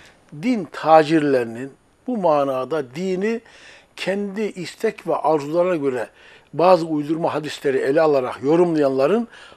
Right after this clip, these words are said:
tuzaklarına düşülmemesi gerektiğinden burada bahsediliyor. Şimdi hocam, yani ibadetteki sınırı Allah ve Resulü koyar diye burada pasajda, e, sizin bir yorumunuz geçiyor. Tabii bu Kur'an ve sünnet süzgecinden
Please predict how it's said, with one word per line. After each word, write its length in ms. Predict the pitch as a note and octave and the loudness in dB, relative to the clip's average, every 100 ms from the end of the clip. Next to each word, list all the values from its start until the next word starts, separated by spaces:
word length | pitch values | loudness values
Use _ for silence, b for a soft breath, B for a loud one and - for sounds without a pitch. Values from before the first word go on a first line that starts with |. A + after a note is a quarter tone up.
| _ | _
tuzaklarına 840 | A#3 F#3+ - A#2+ B2+ D#3+ G#3 G#3+ b b _ - | 2 4 4 0 -6 -2 -2 -2 b b _ -8
düşülmemesi 640 | G3+ A#3 D#3+ C3+ B2+ D3+ | -4 -4 -2 -2 -2 -6
gerektiğinden 880 | C3+ F#3 E3 - C3+ C3 D3+ G3+ F#3 | 0 2 2 0 -8 -8 -6 -6 -6
burada 340 | F3+ C3+ F3+ D3+ | -6 0 2 4
bahsediliyor. 640 | C#3 - C3+ B2+ A#2 A2 B B B | 4 2 -6 -6 -10 -12 B B B
Şimdi 280 | - C#4 G#3 | -4 2 2
hocam, 260 | D3 C#3 - _ b b b b b b b b b - | 2 -2 -4 _ b b b b b b b b b -2
yani 360 | F#3 G#3+ F#3 - | 0 2 -2 -4
ibadetteki 800 | F3+ F3 G#3+ G#3+ G#3 - A3+ - | -4 4 6 6 2 -2 -8 -8
sınırı 380 | - F#3+ G3+ A3+ | -10 -6 -4 0
Allah 360 | F#3 G3+ F#3+ D#3 | 2 4 2 0
ve 200 | E3+ E3 | 0 0
Resulü 260 | - G#3 | 0 -6
koyar 380 | G3 D#3 D#3+ C#3 | -2 2 2 2
diye 160 | C#3 C3+ | -2 -2
burada 200 | D3 D3 | -4 -4
pasajda, 680 | E3+ D3+ C#3+ C3 F3+ D#3+ C#3+ | -6 -2 -2 0 0 0 -2
e, 260 | C#3 C3+ - b b b | -2 -2 -10 b b b
sizin 380 | - F3 F3 D3 | -10 -8 -6 -6
bir 60 | D#3 | 0
yorumunuz 520 | D#3+ D#3+ D#3 D#3 C3+ | 2 2 2 -2 -2
geçiyor. 500 | A#2 - E3+ G3+ F#3+ | -8 -2 2 2 0
Tabii 360 | - D#3+ D#3 C#3 | -4 -2 -2 -4
bu 80 | C#3 | -6
Kur'an 380 | - D#3+ D3 C#3 | -2 -2 0 -4
ve 40 | |
sünnet 360 | - D3 D3 C3+ | -8 -6 -6 -6
süzgecinden 720 | C#3+ C#3 C3+ C#3+ C3+ C#3 | -10 -6 -6 -4 -4 -4